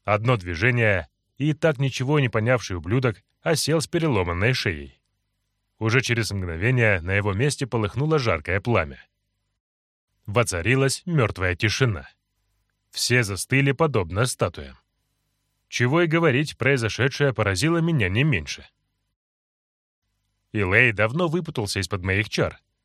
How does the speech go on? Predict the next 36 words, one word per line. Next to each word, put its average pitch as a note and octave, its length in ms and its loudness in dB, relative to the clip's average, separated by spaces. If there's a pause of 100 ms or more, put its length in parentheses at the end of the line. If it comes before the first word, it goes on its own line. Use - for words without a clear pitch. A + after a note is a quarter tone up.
(120)
но B2 160 2
призыв G2 400 -2
всё-таки C#3+ 400 -4
перебросил B2 600 0
его E2 180 -4
сюда. F2 340 -4 (380)
А G#2+ 100 2
это G#2 200 0
значит, E2+ 420 -2
что - 220 -2
освобождение C#3+ 680 0
было G#2+ 240 -4
неполным. G2 560 -4 (1160)
Я G#2 200 4
видел, A#2 340 0
как A#2 180 0
около B2 260 2
его A2+ 220 2
головы F#2+ 440 0
кружатся C3 460 -2
чары C#3 320 0
мёртвого G#2 520 0
бога. G#2+ 360 -2 (580)
Но A#2 260 2
воля B2+ 360 2
столетнего B2+ 540 0
эльфа A2 580 -2
была A#2+ 280 0
слишком C3 440 -2
тверда, B2 460 -2
чтобы E2 300 -6
бросить B2+ 400 -2
его B2+ 180 0
к - 60 -8
ногам G2+ 340 -2
Рильяра. G2+ 480 -2